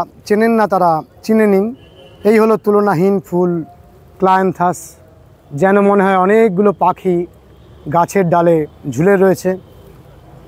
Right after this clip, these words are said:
দেখুন কি অসাধারণ। এখানে অ্যাস্টারের টবগুলো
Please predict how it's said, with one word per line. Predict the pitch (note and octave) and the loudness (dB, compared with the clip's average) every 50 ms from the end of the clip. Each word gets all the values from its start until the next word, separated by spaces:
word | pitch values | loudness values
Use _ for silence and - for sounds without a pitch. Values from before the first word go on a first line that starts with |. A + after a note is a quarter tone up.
| - - - - - - - - - - - - - - - - - C#3+ C#3+ | -20 -20 -20 -20 -20 -20 -20 -20 -20 -20 -20 -18 -18 -16 -14 -4 0 2 2
দেখুন | F3 E3+ - G3+ F#3+ F3 - | 2 2 2 2 2 2 2
কি | - F#3 F3+ E3+ | 0 0 2 0
অসাধারণ। | D3+ - F3+ F3+ E3+ D#3 E3 E3+ E3 E3+ F3 E3 - - - - - - - - - - - - - - - - - - - - - - - - - - - - - - - - - - - - - - E3 | 0 0 -2 0 0 0 0 -2 -2 -4 -6 -8 -14 -20 -20 -20 -20 -20 -20 -20 -20 -20 -20 -20 -20 -20 -20 -20 -20 -20 -20 -20 -20 -20 -20 -20 -20 -20 -20 -20 -18 -18 -18 -18 -16 -16 -16 -14 -8 -4 -4
এখানে | E3+ D#3 G3 G3 G3 F#3+ F#3 - - - - - - - - - - _ - - - - - - - - - - - - - | -2 0 0 0 0 0 -2 -4 -8 -16 -20 -20 -20 -20 -20 -20 -20 _ -20 -20 -20 -20 -20 -20 -20 -20 -20 -20 -12 -4 -4
অ্যাস্টারের | F#3 F3+ - - G#3+ G#3 G3+ G#3 F#3+ - - _ - | -2 -2 -2 -2 0 2 2 2 0 -2 -8 _ -2
টবগুলো | G#3 G3 F#3+ E3+ E3 F#3+ G3 | 0 0 0 0 0 0 0